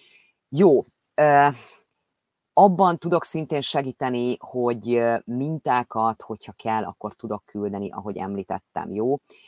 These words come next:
Mert a legnagyobb nehézséget tényleg azt látom, hogy a karrier epizódoknak a összerakása okozza. És nem azért, mert valaki nem csinálta ezeket, hanem mert saját projektekről beszélünk, amiben tényleg részt vett,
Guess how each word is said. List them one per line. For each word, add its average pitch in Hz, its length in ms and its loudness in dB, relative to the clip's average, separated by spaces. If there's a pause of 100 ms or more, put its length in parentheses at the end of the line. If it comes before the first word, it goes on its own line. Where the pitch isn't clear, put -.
(140)
Mert 117 420 0
a 110 180 0
legnagyobb 147 360 0
nehézséget 113 600 -4
tényleg 117 280 -6
azt 110 200 -8
látom, 113 400 -6
hogy 110 140 -6
a 98 100 -12
karrier 123 360 -4
epizódoknak 101 1040 -10
a 90 440 -6 (240)
összerakása 95 800 -6
okozza. 98 440 -10 (140)
És - 140 -12
nem 185 140 -2
azért, 139 220 0
mert 110 180 -4
valaki 110 520 -2 (300)
nem 120 320 -2
csinálta 98 480 -8
ezeket, 120 560 -4
hanem 110 260 -6
mert 104 300 -4
saját 131 360 -4
projektekről 104 600 -8
beszélünk, 110 540 -6
amiben 95 280 -8
tényleg 131 380 -4
részt 165 280 -6
vett, 170 220 -2